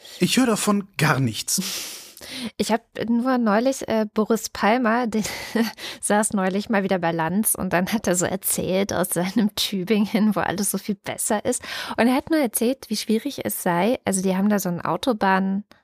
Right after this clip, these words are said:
Speaker 2: so eine Autobahn und die Autobahn hat so eine Abfahrt und dann entsteht so eine Schleife und in der Schleife ist nichts. Und man könnte halt, sagt er, die ist auch so ein bisschen Richtung Süden geneigt, könnte man super geil einfach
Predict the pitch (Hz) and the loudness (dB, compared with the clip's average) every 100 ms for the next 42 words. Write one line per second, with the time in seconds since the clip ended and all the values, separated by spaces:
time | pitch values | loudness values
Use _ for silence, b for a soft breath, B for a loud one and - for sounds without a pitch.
0 | - 190 185 - - 240 226 233 196 - | -8 -2 0 2 2 2 4 2 0 0
1 | - - 196 185 180 175 170 170 - 240 | -2 -2 0 0 0 -4 -6 -4 -2 0
2 | 202 185 - 185 190 185 180 - 185 226 | 0 0 0 0 0 0 0 0 0 0
3 | 226 208 - 190 185 185 185 190 - - | 0 -2 0 2 2 2 2 0 -2 0
4 | 175 - - 160 151 160 175 175 170 165 | -2 -2 -4 -4 -4 0 0 0 -2 -4
5 | - - - 202 226 226 - - - - | -6 -10 -2 2 2 2 -2 -4 -6 -6
6 | - - - 175 - - 160 202 214 190 | -8 -8 -8 -8 -8 -4 0 2 2 2
7 | 180 - 180 170 170 160 - 175 160 175 | 2 0 -2 -2 -4 -4 -2 -2 0 0
8 | 180 190 | -2 -4